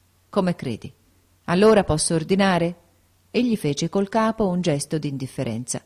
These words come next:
Lucrezia dette ordine che allestissero, poi tornò nella camera del marito. "Perché resti a letto? Hai nulla?"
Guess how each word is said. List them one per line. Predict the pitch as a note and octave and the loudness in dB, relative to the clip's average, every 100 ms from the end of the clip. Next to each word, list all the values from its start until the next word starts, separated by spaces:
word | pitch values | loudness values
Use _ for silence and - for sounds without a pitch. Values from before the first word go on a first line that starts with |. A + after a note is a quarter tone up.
| _ _ _ _ | _ _ _ _
Lucrezia | A3+ B3 C#4+ E4 C4+ | -2 2 2 2 2
dette | F#3 F3+ - | 2 2 4
ordine | A#3+ C4+ A3 E3+ | 4 4 2 0
che | E3 | 0
allestissero, | D3+ C#3+ - A#2 A2+ D3 C3+ - _ _ | -2 -2 -4 -4 -4 -4 -6 -10 _ _
poi | B3+ D4+ | 2 4
tornò | A3 F3 | 2 2
nella | E3+ D#3 D3+ | 0 0 0
camera | F3+ F#3+ E3+ | 0 2 0
del | D3+ D3 | 0 -2
marito. | C3+ A2 - - _ _ _ _ _ _ | -4 -4 -8 -16 _ _ _ _ _ _
"Perché | - C4+ C4 D3+ | 4 6 6 0
resti | C3 - C#3+ | -2 -2 -4
a | |
letto? | B2 A2+ - - | -2 -4 -6 -6
Hai | - D#3+ | -2 2
nulla?" | F#3 G#3+ D#3+ D3 | 4 4 4 -2